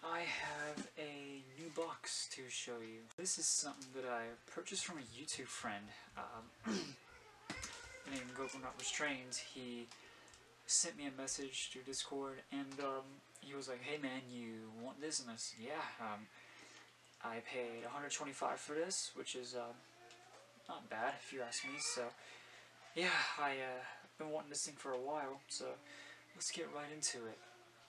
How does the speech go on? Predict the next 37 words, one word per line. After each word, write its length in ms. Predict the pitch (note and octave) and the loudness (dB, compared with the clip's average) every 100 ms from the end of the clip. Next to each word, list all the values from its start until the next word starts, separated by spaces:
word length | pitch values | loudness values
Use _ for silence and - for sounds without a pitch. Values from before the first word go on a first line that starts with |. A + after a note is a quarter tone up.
| - | 0
Not 180 | E3 D#3 | 2 4
gonna 180 | D3 C3+ | 4 8
lie, 160 | C3 | 10
I 140 | B2+ B2+ | 10 8
actually 320 | - - C3 | 4 4 6
was 360 | B2+ C3 B2+ | 10 12 12
kind 300 | - C3+ B2+ | 8 6 4
of, 240 | B2 A#2+ A#2+ | 4 4 2
uh, 260 | A#2+ A#2 A2+ | 4 4 8
hunting 420 | - D3 D3 C#3 | 8 8 6 8
this 180 | C3+ - | 10 10
thing 160 | C3+ B2 | 10 2
down 360 | A#2 A#2 C#3 | 6 8 6
for 380 | C#3+ - - A#2 | 4 -2 2 2
a 200 | - A2 G#2+ | 4 2 2
little 180 | A2 D3 | 0 6
while, 380 | D#3 D#3+ F3+ E3 C#3+ | 10 12 10 8 6
but 180 | A#2+ A2+ - - - - - - - | 4 2 0 -10 -10 -14 -16 -2 4
wasn't 260 | D#3 A#2+ - | 4 4 8
dying 320 | B2+ A#2 A#2 | 10 10 8
to 120 | A#2+ B2+ | 4 6
get 180 | A#2+ | 6
it, 140 | A#2+ A#2 - | 6 2 -2
you 80 | B2+ | 2
know, 160 | B2 B2 - - - | 4 4 2 -6 -4
just, 340 | B2 - - | 2 2 2
uh, 160 | A#2 A#2 | 2 0
<laughs> 100 | - | -2
if 1400 | C#3+ - - - - - - - - - - - - - | -8 -10 -14 -14 -8 -6 -4 -4 -6 -8 -12 -16 -14 2
I, 60 | C3 | 6
if 300 | A#2+ - - | 6 4 10
I 80 | C3+ | 10
did 220 | B2 B2 | 10 8
get 160 | B2+ B2 | 6 8
it, 40 | |
then 1200 | - - - A2 A2 - - - - - - A#2 | 8 8 4 2 4 6 6 4 4 2 4 12
yay. 220 | C3 C#3 | 12 12